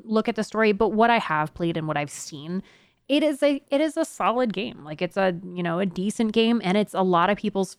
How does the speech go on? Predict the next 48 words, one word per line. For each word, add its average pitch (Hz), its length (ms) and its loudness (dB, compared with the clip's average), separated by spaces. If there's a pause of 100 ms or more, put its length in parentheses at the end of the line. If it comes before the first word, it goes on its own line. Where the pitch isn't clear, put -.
(120)
first 170 400 -4
kind 170 180 -4
of 156 60 -4
introduction 160 560 -4
to 170 120 -6
it - 140 -4
because 185 260 -4
a 185 60 -2
lot 170 240 0
of 185 80 -2
people 185 220 -6
don't 170 320 -4
wanna 196 180 -6
play 151 380 -8
the 165 160 -6
older 165 280 -4
Final 151 220 -6
Fantasy 175 380 -6
games, 254 340 -2 (300)
so 247 160 2
it - 100 2
still 220 320 2
kind 220 200 2
of 190 120 0
brings 170 320 0
in 175 240 -4
people 190 320 -2
to 190 180 -6
the 165 120 -2
series. 180 640 -4 (680)
And 240 140 4
I 226 80 4
think 285 200 2
Final 240 220 2
Fantasy 233 340 2
fifteen 190 440 -2
to 180 80 2
Final 175 240 0
Fantasy 165 340 -4
sixteen 208 580 -2
will 190 100 4
be 196 180 0
less 160 340 -2
of 170 80 -2
a 156 60 -8
jump - 340 -8
for 196 140 -2
people 240 460 2